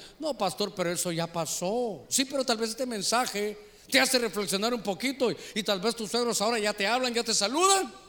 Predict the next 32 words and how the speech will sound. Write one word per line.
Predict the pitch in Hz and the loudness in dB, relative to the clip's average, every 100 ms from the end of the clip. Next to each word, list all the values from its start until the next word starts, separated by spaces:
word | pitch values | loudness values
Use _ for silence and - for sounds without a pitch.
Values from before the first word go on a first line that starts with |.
| - - - - _ - | -20 -20 -20 -20 _ -10
Pero | 156 143 | -6 -4
creo | - 202 | -2 -2
que | 202 | 0
deberías | 175 156 160 190 156 | 0 0 0 0 -2
uno | 180 190 | -4 -4
de | 190 | -4
estos | 175 170 | -4 -4
días | 175 | -2
decirle, | 165 143 190 170 | -2 -2 -2 -2
"Suegros, | 196 214 190 | -2 -2 -4
quiero | 190 | -4
invitarlos | 190 175 190 190 170 | -2 -2 -2 -4 -4
a | 151 | -4
cenar". | 151 156 226 - - - - - _ _ - | -4 -4 -6 -10 -20 -20 -20 -20 _ _ -4
Y | |
los | 170 151 | -2 0
suegros | 180 165 | -2 0
van | 165 | 0
a | 170 | -2
quedar | 147 143 | -2 -6
viendo, | 143 185 175 - - | -4 -4 -4 -8 -6
"¿Es | 156 | -4
tu | 214 | -2
cumpleaños, | 160 180 147 156 196 | -2 -2 -2 -2 -2
mi | 170 | -4
amor?". | 156 214 | -4 -4
"No, | 175 | -2
ni | 208 | -2
el | 147 | -2
mío". | 127 196 320 - - | 0 0 -2 -6 -10
"¿Algún | 156 208 | -6 -2
aniversario?". | 208 175 160 - 247 339 | 0 0 0 2 2 2